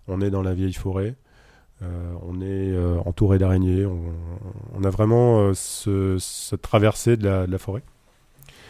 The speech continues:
Euh, et puis, euh, le, la, le deuxième scénario, c'est un voyage sur le lendemain. C'est, on est, on est vraiment dedans. C'est vraiment super sympa de retrouver, euh,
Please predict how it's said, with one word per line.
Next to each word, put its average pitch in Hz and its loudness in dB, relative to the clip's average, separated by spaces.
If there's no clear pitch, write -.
Euh, 95 0
et 95 -4
puis, 113 -2
euh, 92 2
le, 92 -4
la, 95 -2
le 98 0
deuxième 104 2
scénario, 98 -2
c'est 107 -2
un 98 2
voyage 98 2
sur - -4
le 101 0
lendemain. 92 -6
C'est, 95 -4
on 101 2
est, 123 6
on 110 2
est 120 8
vraiment 107 2
dedans. 101 -4
C'est - -12
vraiment 92 -4
super - -2
sympa 104 0
de 107 -4
retrouver, 95 -2
euh, 95 0